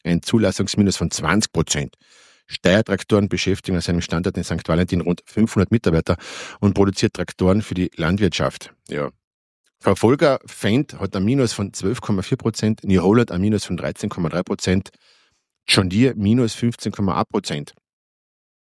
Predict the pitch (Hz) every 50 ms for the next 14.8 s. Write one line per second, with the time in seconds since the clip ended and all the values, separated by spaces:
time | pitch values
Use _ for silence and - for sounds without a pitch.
0 | _ _ _ _ _ _ _ _ _ - - 95 98 107 113 110 110 104 - 104
1 | 90 87 85 90 107 113 131 117 101 87 87 104 92 104 117 113 - 117 98 95
2 | 98 90 - 98 87 87 82 - _ _ _ - - - - - _ _ _ _
3 | _ _ _ _ _ _ _ - - 101 123 113 113 123 123 - 110 131 135 -
4 | - 131 127 131 131 117 131 131 127 123 123 110 113 - - 110 - - 110 98
5 | - 101 120 135 _ - 127 117 123 117 110 127 123 117 - - 117 117 113 120
6 | 120 117 - 120 107 110 110 107 101 - - 120 127 123 110 101 120 - 120 107
7 | 101 98 82 95 123 - - 139 147 131 _ _ _ _ _ - - - - -
8 | _ _ - 110 110 107 107 107 - 117 127 - 151 139 - - - 104 85 -
9 | - 143 117 113 123 139 120 135 139 - - - 113 139 175 175 _ _ _ _
10 | _ _ _ _ _ _ _ _ _ _ _ _ _ _ _ _ _ _ _ _
11 | _ _ _ _ _ _ _ _ _ _ _ _ _ 82 78 80 78 85 95 104
12 | 110 104 113 127 127 95 85 82 80 - - - - - - - 101 - - 98
13 | 120 - - - 127 123 131 131 117 104 101 95 98 95 95 98 92 - 107 98
14 | 95 95 92 87 95 92 - _ 87 101 104 98 92 82 - -